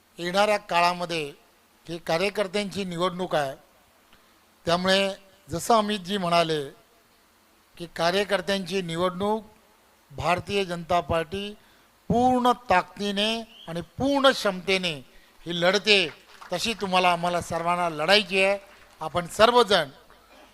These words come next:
जे कार्यकर्ते आहेत, पदाधिकारी आहेत, आपणा सर्वांना फक्त एवढीच विनंती आहे की आपल्याला ज्या ज्या ठिकाणी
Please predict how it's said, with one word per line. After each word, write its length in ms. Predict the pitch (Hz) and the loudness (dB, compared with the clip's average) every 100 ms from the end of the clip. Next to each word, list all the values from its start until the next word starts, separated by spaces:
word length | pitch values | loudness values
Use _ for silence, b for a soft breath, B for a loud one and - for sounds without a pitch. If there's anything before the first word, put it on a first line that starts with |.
| _ _ _ | _ _ _
जे 280 | 127 190 220 185 - _ _ _ | -2 2 2 0 -10 _ _ _
कार्यकर्ते 600 | 170 170 202 208 196 208 | -4 0 0 -2 -4 2
आहेत, 280 | 208 190 220 - _ _ _ _ _ | 2 2 -2 -8 _ _ _ _ _
पदाधिकारी 720 | - 160 185 202 208 202 202 208 | -12 2 4 4 4 2 4 4
आहेत, 260 | 190 214 220 - _ _ _ _ _ | 2 0 -6 -18 _ _ _ _ _
आपणा 300 | 175 175 208 | -4 2 2
सर्वांना 440 | 196 190 196 214 214 | 2 0 0 0 0
फक्त 220 | 208 196 214 | -2 -4 -2
एवढीच 440 | 202 196 240 - | -2 -2 -6 -10
विनंती 500 | 185 196 214 185 170 | -6 -4 -4 -4 -4
आहे 100 | 135 - _ _ _ _ _ _ _ _ _ _ _ _ _ - | -6 -12 _ _ _ _ _ _ _ _ _ _ _ _ _ 2
की 80 | 214 | 4
आपल्याला 720 | 185 - 196 202 208 220 240 - - _ _ _ _ _ _ _ _ _ _ _ _ | 6 4 4 6 4 2 0 -10 -20 _ _ _ _ _ _ _ _ _ _ _ _
ज्या 220 | 143 165 180 | 0 4 6
ज्या 180 | 175 247 | 6 6
ठिकाणी 500 | 202 196 202 180 | 4 0 2 2